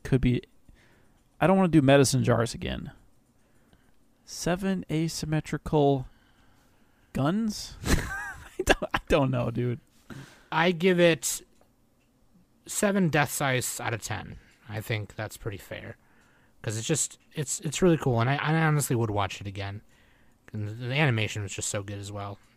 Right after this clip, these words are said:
Speaker 2: So, so Danny, why don't you, uh,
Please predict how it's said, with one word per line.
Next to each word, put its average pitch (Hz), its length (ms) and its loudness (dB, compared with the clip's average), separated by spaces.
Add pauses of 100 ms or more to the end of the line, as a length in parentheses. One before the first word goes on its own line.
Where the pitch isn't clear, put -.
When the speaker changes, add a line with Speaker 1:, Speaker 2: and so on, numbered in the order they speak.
(400)
Speaker 2:
So, 101 320 -6 (1040)
so 147 180 2
Danny, 160 480 2
why 135 80 -4
don't 131 180 -6
you, 123 140 -2
uh, 117 380 -2